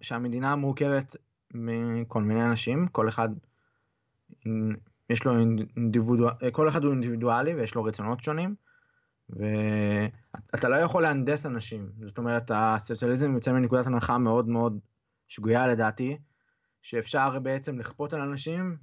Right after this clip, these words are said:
בכוח, או שלא בכוח, באמצעות שטיפת מוח, אה, לעשות בדיוק, אה, כמו כולם, או איך שבן אדם החדש, או לנסות ליצור בן אדם אחר,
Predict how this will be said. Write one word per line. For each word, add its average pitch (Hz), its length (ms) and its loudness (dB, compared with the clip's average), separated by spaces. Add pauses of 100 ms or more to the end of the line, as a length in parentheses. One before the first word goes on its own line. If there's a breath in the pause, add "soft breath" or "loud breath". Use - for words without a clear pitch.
(100)
בכוח, 135 560 0 (920)
או 107 200 -10 (140)
שלא 104 260 -2
בכוח, 156 380 2
באמצעות 107 400 -4
שטיפת 120 380 -6
מוח, 170 300 0 (520)
אה, 113 800 0
לעשות 127 460 0
בדיוק, 127 520 2
אה, 117 160 6
כמו 131 240 -2
כולם, 139 360 2
או 127 100 2
איך 131 140 -2
שבן 117 300 -4
אדם 123 360 0 (140)
החדש, 139 640 -2
או 107 180 -6
לנסות 107 460 -6
ליצור 120 260 -4
בן 117 140 2
אדם 120 220 0
אחר, 151 260 0